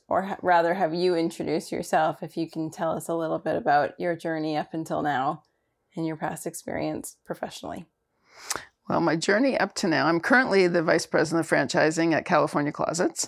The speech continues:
Speaker 2: And I started my career with First Service Brands back in nineteen ninety-three with College Pro Painters.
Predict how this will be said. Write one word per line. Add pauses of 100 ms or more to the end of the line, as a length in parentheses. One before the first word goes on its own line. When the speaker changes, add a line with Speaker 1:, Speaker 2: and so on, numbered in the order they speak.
(720)
Speaker 2:
And
I
started
my
career
with
First
Service
Brands
back
in
nineteen
ninety-three
with
College
Pro
Painters.